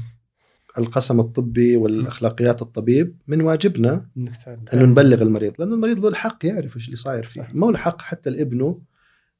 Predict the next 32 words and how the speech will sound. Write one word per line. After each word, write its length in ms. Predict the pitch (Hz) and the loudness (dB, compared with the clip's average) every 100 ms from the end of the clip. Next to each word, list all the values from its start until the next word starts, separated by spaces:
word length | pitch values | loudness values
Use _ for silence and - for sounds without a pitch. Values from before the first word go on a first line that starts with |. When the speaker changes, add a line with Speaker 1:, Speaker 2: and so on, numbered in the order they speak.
| - | -8
Speaker 2:
إنه 80 | 131 | 0
Speaker 1:
إنه 260 | 135 135 117 | 2 4 2
Speaker 2:
يمنع. 140 | 104 | 0
Speaker 1:
يتدخل 500 | 127 135 160 - 123 | -4 0 0 0 -6
في 140 | 123 | -2
منع 380 | 127 156 151 - | 0 0 0 -6
هالمعلومة. 760 | 120 127 143 113 120 120 110 107 | -10 -6 -6 -6 -6 -4 -4 -4
لكن 320 | 160 208 220 | -4 -4 -6
كمان 480 | - 196 214 196 233 _ _ _ - - | -4 -2 0 -2 -6 _ _ _ -12 -4
مع 140 | 151 | 0
ذلك 300 | 151 160 156 | 4 4 2
في 240 | - 185 | -2 -6
احترام 580 | 170 - 151 156 170 180 - _ _ _ _ - | -6 -6 -4 -2 -2 -4 -8 _ _ _ _ -6
لطبيعة 600 | 135 147 151 147 156 135 | 0 0 0 0 -2 0
المجتمع. 540 | 123 123 123 - 101 - _ | -2 -2 -4 -10 -16 -18 _
في 140 | 139 | -6
بعض 200 | 170 190 | -6 -2
المجتمعات 920 | 180 151 - 127 117 123 127 180 - _ _ _ | -2 -2 -4 -6 -4 -6 -6 -8 -12 _ _ _
معروف 320 | 165 185 202 - | -10 -6 -6 -4
فيها 280 | 151 170 | -6 -4
إنه 140 | 170 160 | -6 -6
الأب 340 | 156 170 143 | -6 -8 -6
منفصل 440 | 156 175 143 123 117 | -4 -4 -4 -10 -12
في 120 | 131 | -8
قراره 280 | 135 143 139 | -2 0 -2
تماما 460 | 123 135 120 117 | -4 -2 -2 -4
عن 120 | 117 | -8
أولاده. 460 | 117 110 110 110 160 | -8 -6 -6 -8 -8
لكن 400 | 185 175 170 170 | -8 -6 -8 -8
مثلا 260 | 185 175 123 | -8 -8 -6
المجتمعات 540 | 127 135 143 143 160 | -6 -8 -8 -8 -8
الشرقية 560 | 120 - - 143 120 | -8 -10 -6 -2 -2